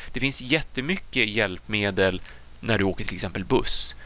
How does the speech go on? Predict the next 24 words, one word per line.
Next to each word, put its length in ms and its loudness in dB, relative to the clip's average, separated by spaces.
Och 200 2
du 100 0
kan 140 0
gå 140 4
in 80 0
på 80 -4
vissa 240 0
restauranger 760 2
och 240 -2
även 540 0
på 160 -4
vissa 320 -4
fik 520 -2
som 240 2
kanske 260 -2
rent 160 -2
utav 160 2
specifikt 640 0
har 180 4
skrivit 520 0
på 260 0
skylten 540 0
att 140 2
"Obs, 400 2